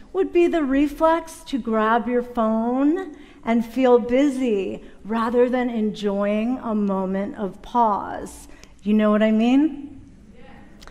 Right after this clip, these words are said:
So I explained to my teacher that I am much more comfortable being upside down in handstand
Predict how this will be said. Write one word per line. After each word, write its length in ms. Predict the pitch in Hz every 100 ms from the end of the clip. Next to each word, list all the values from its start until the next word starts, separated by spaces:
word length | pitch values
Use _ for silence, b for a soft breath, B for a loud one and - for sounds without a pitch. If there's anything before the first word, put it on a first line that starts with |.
| B B B B
So 460 | - 262 277 294 277
I 140 | 247
explained 640 | 247 - - 285 285 302 285
to 80 |
my 220 | 302 302 285
teacher 760 | - 262 226 - 233 220 196
that 320 | 214 226 226 240
I 160 | 269
am 260 | 370 359 240
much 260 | 233 262
more 180 | 302 294
comfortable 600 | 285 254 233 240 214 214
being 320 | 190 185 180 -
upside 560 | 240 285 - 381 330
down 380 | 302 269 262 254
in 160 | 240 226
handstand 1000 | 226 277 311 311 - - 202 208 185